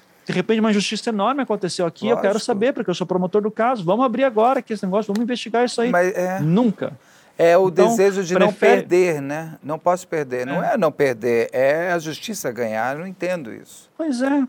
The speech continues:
Speaker 1: eu, eu também não entendo. Eu, eu, eu fiquei muito magoado com o doutor Marcovitz nesse sentido, no nível pessoal, assim, dele achar que eu seria capaz de enganar qualquer pessoa nesse sentido. Eu espero que ele entenda que a minha reputação é um pouco melhor do que, do que ele imagina que eu seria capaz de fazer.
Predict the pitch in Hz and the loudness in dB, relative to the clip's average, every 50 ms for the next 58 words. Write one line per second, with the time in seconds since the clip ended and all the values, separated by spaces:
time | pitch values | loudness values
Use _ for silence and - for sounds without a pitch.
0 | - - 208 196 214 226 214 226 226 220 240 226 220 233 233 220 220 214 196 190 | -4 -6 -2 0 0 2 2 0 0 0 0 0 2 2 2 2 2 0 0 0
1 | - - - 120 139 147 - 147 160 170 156 151 156 165 160 156 156 160 156 - | -4 -6 -8 -10 -12 -8 -4 -2 0 0 2 0 0 0 0 0 2 2 0 0
2 | - - 202 202 185 180 185 214 247 277 - 254 202 185 170 151 143 135 131 135 | 0 0 2 2 4 4 4 4 4 4 2 2 2 2 2 2 2 2 2 2
3 | 151 160 156 151 147 131 123 - 147 135 135 131 123 - 127 117 127 127 - - | 2 0 -2 -4 -10 -12 -8 -6 -4 -2 -2 -4 -4 -4 -6 -8 -8 -8 -6 -8
4 | 127 120 - - 123 110 - - 131 139 143 139 135 127 127 127 131 127 - - | -6 -6 -6 -6 -8 -8 -6 -2 -2 0 0 0 0 0 0 0 0 -2 0 0
5 | 135 147 156 - - 139 120 117 120 123 127 139 143 139 123 123 - - 139 127 | 0 0 0 -2 -2 0 0 2 2 2 2 2 0 -2 -6 -10 -8 -6 -4 0
6 | 127 127 135 135 131 123 - - 156 147 151 - 160 147 - 151 139 139 139 151 | 2 2 2 2 0 0 -2 -2 0 0 0 -2 -4 -4 -4 -2 -2 -2 -2 -2
7 | 143 139 _ - 143 139 151 165 160 139 139 131 123 123 123 127 131 131 - 123 | -6 -4 _ -2 0 2 2 0 0 -2 -4 -6 -4 -4 -4 -6 -6 -8 -10 -10
8 | - 139 139 139 - 139 123 - - 127 120 120 120 117 - - 117 113 117 - | -6 -4 -4 -4 -4 -6 -8 -6 -6 -6 -4 -4 -6 -8 -8 -10 -10 -12 -12 -10
9 | - 123 120 123 131 - _ - - _ _ - 127 127 120 - - 147 156 165 | -8 -8 -8 -8 -10 -14 _ -20 -20 _ _ -6 -4 -4 -4 0 0 0 0 0
10 | 147 165 151 143 135 127 127 127 127 123 123 120 139 139 139 135 - 135 131 123 | 0 0 2 2 2 2 0 0 -2 -2 -2 -2 0 -2 -2 -2 -2 -2 -2 -2
11 | 127 127 - 110 - - 120 - - 135 131 127 120 113 135 131 127 143 131 120 | -4 -4 -8 -12 -8 -8 -8 -6 -2 0 0 0 0 0 -2 -4 -2 -2 -2 0
12 | 113 113 120 123 123 123 - - 120 120 117 - 120 123 120 127 _ _ - - | 0 0 0 0 -2 -4 -8 -8 -8 -8 -8 -8 -12 -16 -18 -18 _ _ -18 -18
13 | - 131 120 113 - - 123 120 117 113 110 113 117 110 101 101 117 131 135 135 | -14 -12 -14 -10 -4 0 0 0 0 0 0 0 0 0 0 0 0 2 2 2
14 | 113 123 - - 104 - - 117 113 107 - 123 120 - 127 120 123 113 123 - | 0 -2 -6 -10 -10 -8 -4 -6 -4 -4 -4 -6 -6 -2 -2 -2 -2 -2 -6 -10
15 | - - 113 107 120 131 147 | -8 -8 -6 -2 -2 -2 -2